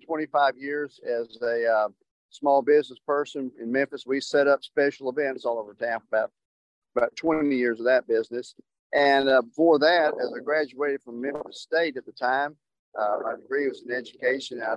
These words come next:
taught school. I was a principal for a few years at an elementary school. Loved that, loved the students.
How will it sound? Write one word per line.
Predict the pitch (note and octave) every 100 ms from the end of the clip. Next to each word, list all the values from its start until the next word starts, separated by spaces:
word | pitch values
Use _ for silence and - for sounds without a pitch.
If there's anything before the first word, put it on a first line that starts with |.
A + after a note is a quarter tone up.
| -
taught | B2+ A#2+ -
school. | - C3+ C#3 D3 A#2
I | A2
was | -
a | -
principal | C#3+ C#3+ - B2+ C#3 C3
for | A2+ A2
a |
few | B2 A#2+
years | A#2 B2+ C3 A#2+
at |
an | A2+
elementary | B2 B2 A#2+ B2+ C3 -
school. | - A2+ B2 B2 A2
Loved | A#2+ C#3 B2+
that, | A#2+ B2+ C3 -
loved | C3 B2
the | A#2
students. | - C#3 C3+ C3+ -